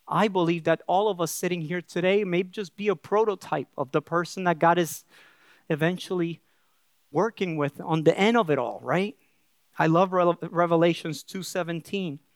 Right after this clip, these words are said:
because it says, "Anyone with ears to hear must listen to the Spirit and understand what he is saying to the churches. To everyone who is victorious, I will give some of the manna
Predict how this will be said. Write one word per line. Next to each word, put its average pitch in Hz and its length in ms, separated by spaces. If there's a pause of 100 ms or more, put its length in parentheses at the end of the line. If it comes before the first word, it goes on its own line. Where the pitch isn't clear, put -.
(760)
because 160 260
it 160 80
says, 151 320
"Anyone 202 460
with 175 160
ears 190 320
to 170 120
hear 180 240
must 160 260
listen 160 360
to - 120
the 151 140
Spirit 170 560
and 170 140
understand 165 600 (220)
what 147 140
he 156 180
is 135 80
saying 185 340
to 170 100
the 143 120
churches. - 680 (260)
To - 220
everyone 220 440
who 196 180
is 147 140
victorious, 202 760
I 165 100
will 151 160
give 196 280
some 196 300
of 165 160
the 156 80
manna 202 580